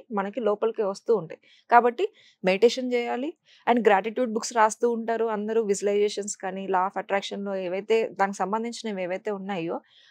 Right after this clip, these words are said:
ఆ టైంలో చేస్తే చాలా ఫాస్ట్‌గా అవుతాయి. డేని క్రియేట్ చేసుకోవాల్సింది ఆ టైమే. త్రీ ఫార్టీ ఫైవ్ నుంచి సిక్స్ వరకు మన డేని కానీ క్రియేట్ చేసుకుంటే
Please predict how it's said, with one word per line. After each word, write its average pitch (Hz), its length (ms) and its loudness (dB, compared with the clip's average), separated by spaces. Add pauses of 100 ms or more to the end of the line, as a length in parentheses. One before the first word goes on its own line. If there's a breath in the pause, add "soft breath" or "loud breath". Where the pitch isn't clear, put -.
(100)
ఆ 202 180 8
టైంలో 226 400 0
చేస్తే 190 380 -6 (180)
చాలా 247 340 4
ఫాస్ట్‌గా 220 600 -2 (220)
అవుతాయి. 170 340 -2 (680 soft breath)
డేని 277 460 6
క్రియేట్ 269 260 4
చేసుకోవాల్సింది 262 720 0 (180)
ఆ 196 140 8
టైమే. 185 320 -4 (640)
త్రీ 233 180 2
ఫార్టీ 226 300 4
ఫైవ్ 254 160 0
నుంచి 233 240 -6
సిక్స్ - 320 -6
వరకు 226 320 0
మన 233 220 -2
డేని 208 380 4
కానీ 233 200 -4
క్రియేట్ 214 400 2
చేసుకుంటే 180 520 -4